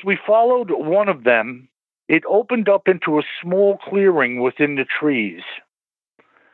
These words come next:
The two of us realized in the moment that this was really the best of the bunch, so to speak. We began to work the perimeter of the clearing, scoping out the best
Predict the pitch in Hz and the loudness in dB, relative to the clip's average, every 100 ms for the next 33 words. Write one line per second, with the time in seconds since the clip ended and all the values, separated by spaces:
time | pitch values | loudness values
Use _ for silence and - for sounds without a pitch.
0 | _ _ _ _ _ _ 196 - 302 311 | _ _ _ _ _ _ -2 2 2 2
1 | 233 214 - 202 214 202 180 156 175 165 | 0 -2 0 0 2 2 0 -2 0 0
2 | 165 170 170 143 120 120 _ _ _ - | 2 2 4 2 0 -2 _ _ _ 0
3 | 156 - 233 214 190 151 151 185 175 156 | 0 2 0 0 -4 -2 0 0 2 2
4 | 143 127 151 - 151 123 131 113 143 127 | 2 2 0 2 0 2 0 2 2 0
5 | - - 127 117 113 - 165 117 - - | -8 0 2 2 -2 0 0 0 -4 -10
6 | _ _ _ _ _ _ _ _ _ _ | _ _ _ _ _ _ _ _ _ _
7 | _ _ - 185 185 170 233 254 247 208 | _ _ 2 2 2 2 0 2 0 0
8 | 202 196 170 - 185 190 190 180 160 143 | -2 0 -2 2 2 2 2 2 0 0
9 | 147 - 180 165 131 127 - - 170 170 | -6 2 2 4 2 -2 -12 0 0 2
10 | 190 165 156 165 120 175 | 0 0 0 -6 0 0